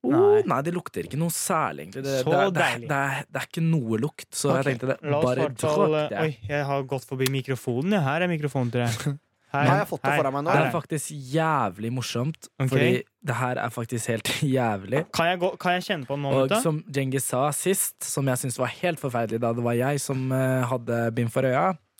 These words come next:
Speaker 1: så var det her levende. Det har
Speaker 2: Ah.
Speaker 1: vært levende, og kanskje det er levende.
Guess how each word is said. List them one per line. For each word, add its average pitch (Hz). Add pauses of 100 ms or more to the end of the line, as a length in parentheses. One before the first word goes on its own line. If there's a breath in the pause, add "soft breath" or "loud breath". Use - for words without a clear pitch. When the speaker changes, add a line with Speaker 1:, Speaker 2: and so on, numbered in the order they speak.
(640 soft breath)
Speaker 1:
så 170
var 160
det 175
her 190
levende. 180 (1300 soft breath)
Det 135
har 151
Speaker 2:
Ah. -
Speaker 1:
vært 170
levende, 160
og 185
kanskje 160
det 160
er 160
levende. 139